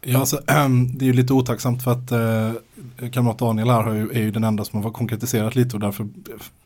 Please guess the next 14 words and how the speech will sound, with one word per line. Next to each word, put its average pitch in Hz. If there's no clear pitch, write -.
blir 110
det 104
ju 104
liksom 101
också 120
den 107
texten 104
som 110
får, 104
får 123
ut 101
som 104
del 101
kritik. 107